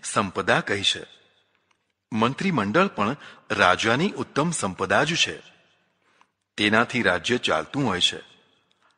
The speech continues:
રાજા મહાન હોય પણ મંત્રીમંડળ અકુશળ હોય તો રાજા થાકી જાય, રાજ્ય ચલાવી શકાય નહીં. પ્રકૃતિનો બીજો અર્થ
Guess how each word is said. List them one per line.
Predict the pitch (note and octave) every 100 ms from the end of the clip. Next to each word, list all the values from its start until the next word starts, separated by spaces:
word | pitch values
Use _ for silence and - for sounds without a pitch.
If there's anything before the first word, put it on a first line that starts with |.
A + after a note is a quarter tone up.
| _ -
રાજા | G2+ F#2 F#2 G#2
મહાન | F2+ D#2+ F2+ B2+
હોય | G2 F#2 G#2+ - - -
પણ | - F3+
મંત્રીમંડળ | C3+ G#2+ G#2 F#3+ C#3+ B2+ D3 -
અકુશળ | A2+ - G2+ B2 F3
હોય | G2+ D2+ - - _ _ _ _ _ -
તો | E3+
રાજા | D#3+ G2 B2 D#3
થાકી | - A2 B2+
જાય, | A2 F2+ C#2+ - _ _ _ _ _ - -
રાજ્ય | G#2 G2 G2+ D3
ચલાવી | G#2+ F#2 F2 E3
શકાય | - - G2 E2+
નહીં. | D2+ C#2+ _ _ _ _ _ _ _ _ _ _ _ G#2+
પ્રકૃતિનો | G2+ - G2+ G#2+ G#2+
બીજો | F2 F#2 F2 A#2+ G2+
અર્થ | A#2 -